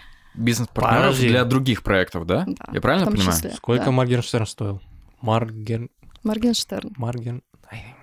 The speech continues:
Speaker 2: не буду.
Speaker 1: Морген.
Speaker 3: Морген. Можно
Speaker 2: Сколько
Speaker 3: просто Мор-
Speaker 2: Морген стоил?
Speaker 3: Много, шесть миллионов.
Speaker 2: Это Денис за подкаст только берёт.
Speaker 3: <laughs>
Speaker 2: Разве
Speaker 3: Дёшево,
Speaker 2: много?
Speaker 3: да? Но это ещё по договорённостям. На самом деле он стоит
Speaker 2: А в
Speaker 3: больше.
Speaker 2: райдере у него что?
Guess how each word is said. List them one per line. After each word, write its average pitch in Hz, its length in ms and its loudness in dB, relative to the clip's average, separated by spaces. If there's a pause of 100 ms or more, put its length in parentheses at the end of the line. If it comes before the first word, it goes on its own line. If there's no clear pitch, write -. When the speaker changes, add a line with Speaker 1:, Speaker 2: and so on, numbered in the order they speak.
Speaker 2:
не 117 80 -12
буду. 104 180 -8
Speaker 1:
Морген. 226 200 4
Speaker 3:
Морген. 202 340 0 (120)
Можно 277 240 4
Speaker 2:
Сколько 254 180 2
Speaker 3:
просто 151 100 2
Мор- 220 140 6
Speaker 2:
Морген 214 180 2
стоил? 101 380 -2 (440)
Speaker 3:
Много, 214 360 -4
шесть - 240 -6
миллионов. 208 260 -6 (1400)
Speaker 2:
Это 110 300 -2
Денис 127 380 2
за 110 180 0
подкаст - 400 -2
только 107 180 -2
берёт. 104 260 2 (580)
Speaker 3:
<laughs> - 600 -20
Speaker 2:
Разве 123 280 2
Speaker 3:
Дёшево, 254 220 2
Speaker 2:
много? 220 140 4
Speaker 3:
да? 311 100 4 (680)
Но 254 120 4
это 254 140 2
ещё 247 260 0
по 220 320 0
договорённостям. 214 840 -4
На 208 100 -4
самом 226 220 -2
деле 214 180 -2
он 214 100 -4
стоит - 240 -8
Speaker 2:
А 202 40 -10
в 202 40 -16
Speaker 3:
больше. 107 220 0
Speaker 2:
райдере 107 360 2
у 107 40 -2
него 104 140 -6
что? 110 280 -12